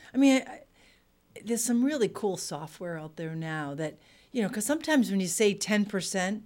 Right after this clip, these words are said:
you can't, it's hard to comprehend what that means numbers-wise, right? But now I can really show clients, okay,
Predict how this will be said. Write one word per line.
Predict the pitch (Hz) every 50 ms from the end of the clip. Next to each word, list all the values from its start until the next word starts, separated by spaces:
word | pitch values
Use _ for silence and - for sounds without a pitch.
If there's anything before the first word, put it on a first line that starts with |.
| - -
you | 233 202
can't, | - - 277 311 311 302 - - - _ - - - - _
it's | _ -
hard | 233 254 277 277 277
to | 247
comprehend | 240 - 226 226 214 220 220 208 208 208 196
what | 190 185 170
that | 185 185 175 175
means | 180 175 175 170 170 151 -
numbers-wise, | 165 160 156 151 151 143 139 143 - - - - - - 151 -
right? | 165 156 151 160 156 - - - - - - - - - _
But | - 202 202
now | 214 226 262 294 269
I | 196 180
can | 185 - 226 208 190
really | 190 185 180 180
show | 165 - - 202 180 185 180 170
clients, | - - - 214 196 185 180 170 165 160 160 160 -
okay, | 190 180 - 180 180 160 151 151